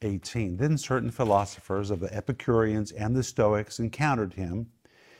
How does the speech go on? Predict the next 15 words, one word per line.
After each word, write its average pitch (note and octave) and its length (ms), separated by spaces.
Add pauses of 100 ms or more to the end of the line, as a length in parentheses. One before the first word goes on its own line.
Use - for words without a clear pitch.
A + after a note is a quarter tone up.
(240)
and C3+ 220
some E3 260
said, G2+ 440 (720)
'What G3+ 160
will B2+ 160
this A2 180
babbler F2+ 640
say? C#2+ 460 (640)
For D3+ 140
he E3 140
seems F3 340
to B2+ 60
be A2+ 120
setting A#2 340
forth G#2 460